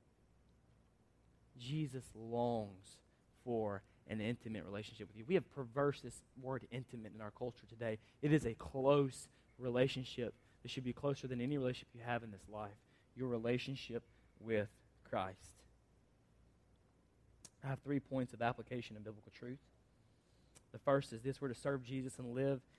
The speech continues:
this life as an instrument in his hands being used for his glory. If you're not plugged into the life of Longview Point Baptist Church, get involved, begin to serve. Get plugged in. Take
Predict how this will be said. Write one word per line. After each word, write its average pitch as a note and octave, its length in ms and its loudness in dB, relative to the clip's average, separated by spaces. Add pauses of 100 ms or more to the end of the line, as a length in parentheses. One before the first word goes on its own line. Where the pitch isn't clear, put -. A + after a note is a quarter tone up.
(760)
this D3+ 240 6
life C3+ 260 8
as A#2+ 80 -4
an B2 100 -2
instrument C3+ 400 0
in - 20 -4
his C#3 140 -4
hands A#2+ 360 -2
being A#2+ 200 -2
used A#2+ 220 -4
for B2 80 -8
his A2+ 120 -6
glory. G2+ 300 -8 (1160)
If - 140 -12
you're B2+ 280 4 (100)
not C#3 280 2
plugged C#3 220 0
into C3+ 180 -2
the A#2 80 -6
life B2 280 0
of A2+ 80 -14
Longview A#2+ 460 -10
Point A#2+ 180 -12
Baptist A2+ 280 -8
Church, A#2 200 -10 (140)
get C#3+ 120 -2
involved, A#2 520 -4 (320)
begin B2 400 -4
to A2+ 60 -8
serve. G2 320 -6 (1160)
Get D3+ 120 0 (100)
plugged A#2+ 320 4
in. A2 160 -4 (1300)
Take E3 140 2